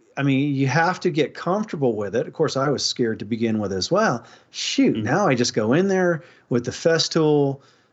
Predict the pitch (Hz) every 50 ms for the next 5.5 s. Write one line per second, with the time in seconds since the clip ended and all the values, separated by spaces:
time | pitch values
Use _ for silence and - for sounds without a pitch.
0 | _ _ - 147 135 127 117 110 110 131 147 143 143 151 147 - 156 147 - -
1 | 123 110 104 131 139 147 151 147 - 147 135 135 131 131 127 123 123 123 123 -
2 | _ - _ _ _ _ _ _ - 110 110 113 151 180 180 180 175 170 160 160
3 | 143 - 156 139 131 123 123 131 135 135 139 135 135 - - _ _ _ 131 131
4 | 147 185 180 - - 143 143 143 143 147 156 165 147 120 117 - 139 120 127 -
5 | - - - _ _ _ 139 143 135 123